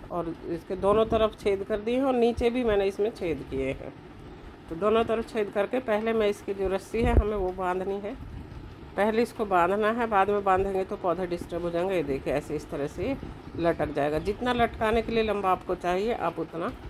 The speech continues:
इसमें रख सकते हैं। नीचे के जो दो छेद हैं उन पे अब मैंने कंकड़ रख दिया है और अब मैं इसमें मिट्टी डाल दूँगी और ये पोर्टुला का मैं इसमें लगाऊँगी, जो छोटे पॉट में बहुत आसानी से हो जाता है। तो ये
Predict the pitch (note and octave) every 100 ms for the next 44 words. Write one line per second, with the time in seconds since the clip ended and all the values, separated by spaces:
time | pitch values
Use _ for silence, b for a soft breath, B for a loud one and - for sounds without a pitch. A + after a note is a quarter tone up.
0 | - - - E3 D#3+ F#3+ C4 - - E3
1 | D#3 - C#3+ - D3+ F3+ G#3 G#3 A3 G#3
2 | G3+ G#3 G3 G#3+ G#3+ A3+ A#3+ G#3+ F#3 -
3 | E3 D#3+ D#3+ D#3 - D#3+ D#3+ F#3 G3 G3
4 | G3+ G3+ G#3+ - - - D3+ D3 D3 D3+
5 | G#3 C#4+ - - - - - F#3 F#3 -
6 | B3+ A3 D#3 A#2+ C3+ C#3+ F3 A3+ - -
7 | - C3+ B2 C#3 D#3+ F#3 G3 F#3 F#3+ A3
8 | G#3 F3+ F3+ E3 D3+ F3+ B3+ - - -
9 | - - D#3+ C#3 B2+ C3+ C3+ - D3+ F#3+
10 | G#3 - A#3 A#3+ A3+ F3+ F#3 F3+ F#3+ G#3
11 | E3+ E3 D#3 D#3 - C4+ - - - -
12 | - G3 D#3 B2 - C#3+ C#3 F3